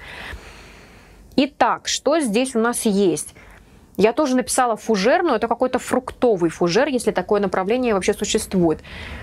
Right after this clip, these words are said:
Также прослеживается какая-то пудра, тальк,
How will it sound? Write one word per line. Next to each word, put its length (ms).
Также 260
прослеживается 760
какая-то 440
пудра, 540
тальк, 520